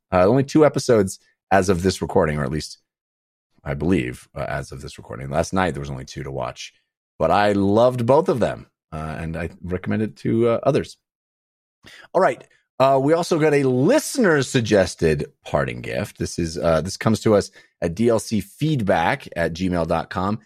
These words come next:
Uh, it comes from Scott, who is Global Reset in the chat. Uh, Scott writes, "After hearing Jeff talk about getting into chess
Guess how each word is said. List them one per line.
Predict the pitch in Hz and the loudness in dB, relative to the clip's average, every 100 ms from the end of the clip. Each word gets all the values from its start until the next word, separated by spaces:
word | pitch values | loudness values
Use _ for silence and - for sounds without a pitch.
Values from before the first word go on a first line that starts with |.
| _ _ _ - | _ _ _ -2
Uh, | 98 101 104 | 0 2 0
it | 113 | 0
comes | 139 | 0
from | - 113 | -2 -4
Scott, | - - 208 180 160 156 | -6 -2 2 4 2 2
who | 123 | 0
is | 107 | 0
Global | 104 120 139 120 | 0 0 2 2
Reset | 123 - - 95 92 _ _ _ _ - | 2 0 0 0 0 _ _ _ _ -10
in | 87 82 | -6 -6
the | |
chat. | 71 - 127 92 76 - _ _ _ _ | -6 -2 0 0 0 -2 _ _ _ _
Uh, | 90 90 | 0 0
Scott | 92 - 160 | 0 0 2
writes, | 151 147 | 4 2
"After | 151 165 160 | 0 0 2
hearing | 220 165 | 2 2
Jeff | 190 | 2
talk | - 185 | 2 0
about | 165 143 | 2 2
getting | 170 170 | 2 2
into | 131 | 0
chess | 98 - - 330 285 - - | -2 -4 -2 0 0 -2 -10